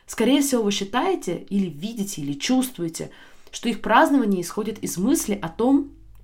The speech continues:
«Смотрите, сколько денег я зарабатываю, смотрите, какие у меня машины, квартиры, и поэтому я лучше, чем вы». Но это совсем не то, о чем я говорю. И это не обязательно должно быть так.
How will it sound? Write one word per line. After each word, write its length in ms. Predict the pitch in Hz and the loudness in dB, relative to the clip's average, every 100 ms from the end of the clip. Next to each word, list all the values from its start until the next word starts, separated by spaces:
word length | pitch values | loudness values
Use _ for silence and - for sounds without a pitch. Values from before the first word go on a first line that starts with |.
| - - - - | -20 -20 -18 -6
«Смотрите, 400 | - 190 214 196 | 0 0 0 -2
сколько 300 | - 170 160 | -2 -4 -2
денег 300 | 175 170 165 | -2 -2 -6
я 60 | |
зарабатываю, 520 | 147 151 160 262 277 185 | -6 -2 4 4 4 -6
смотрите, 340 | 165 - 165 | -8 -10 -10
какие 180 | - 156 | -8 -6
у 40 | |
меня 100 | 160 | -4
машины, 460 | 156 - 262 254 190 | -4 -2 -2 -2 -2
квартиры, 460 | 156 151 240 269 | -6 -6 -2 -2
и 60 | 196 | 0
поэтому 300 | 160 190 175 | -2 -2 -4
я 120 | 156 | -4
лучше, 260 | 165 196 - | -6 -6 -8
чем 220 | - 143 | -8 -8
вы». 280 | 160 147 139 - - - _ _ - - - | -6 -8 -10 -20 -20 -20 _ _ -20 -20 -6
Но 80 | 202 | -4
это 100 | 233 | -2
совсем 380 | 254 - 320 285 | -4 -4 -2 0
не 100 | - | 0
то, 280 | - 214 | 0 2
о 60 | 185 | 2
чем 220 | - 165 | -2 -8
я 100 | 147 | -8
говорю. 440 | 143 139 139 165 - - _ | -8 -8 -8 -10 -16 -20 _
И 120 | - | -2
это 120 | 196 208 | 2 2
не 120 | 214 | 2
обязательно 480 | 202 233 269 208 170 | 2 0 0 0 -2
должно 260 | 170 165 | -2 -2
быть 200 | 165 160 | -4 -4
так. 300 | 190 147 - | -4 -4 -10